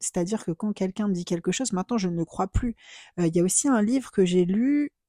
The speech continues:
euh, qui s'appelle La fabrique du crétin digital,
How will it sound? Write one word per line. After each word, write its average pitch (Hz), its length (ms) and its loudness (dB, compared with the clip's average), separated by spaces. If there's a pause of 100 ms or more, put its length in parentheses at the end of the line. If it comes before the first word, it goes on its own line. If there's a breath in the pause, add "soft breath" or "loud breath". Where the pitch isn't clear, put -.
euh, 175 680 0
qui 185 120 -4
s'appelle 214 280 0
La 175 100 4
fabrique 202 440 2
du 165 120 -6
crétin 226 460 -4
digital, 170 580 0